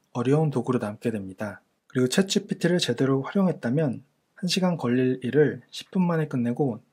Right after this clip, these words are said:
남는 시간에 더 창의적인 고민을 할 수 있습니다. 더 빨리 퇴근을 하거나 잠깐 부업 챗지피티를 돌려놓거나 이러한 활용을 할 수 있죠.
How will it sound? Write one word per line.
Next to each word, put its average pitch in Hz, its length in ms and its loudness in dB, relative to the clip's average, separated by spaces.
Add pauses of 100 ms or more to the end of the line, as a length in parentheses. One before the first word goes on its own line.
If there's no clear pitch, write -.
남는 135 360 0
시간에 143 460 -2 (100)
더 120 180 -6
창의적인 175 540 2
고민을 131 380 0
할 139 100 2
수 139 140 -4
있습니다. 101 580 -8 (200)
더 123 120 -10
빨리 190 280 2
퇴근을 165 340 0
하거나 139 440 0 (640)
잠깐 135 380 0
부업 143 260 2
챗지피티를 143 800 0
돌려놓거나 131 720 -2 (240)
이러한 127 400 0 (220)
활용을 170 360 -2
할 156 80 2
수 - 160 -2
있죠. 139 400 -4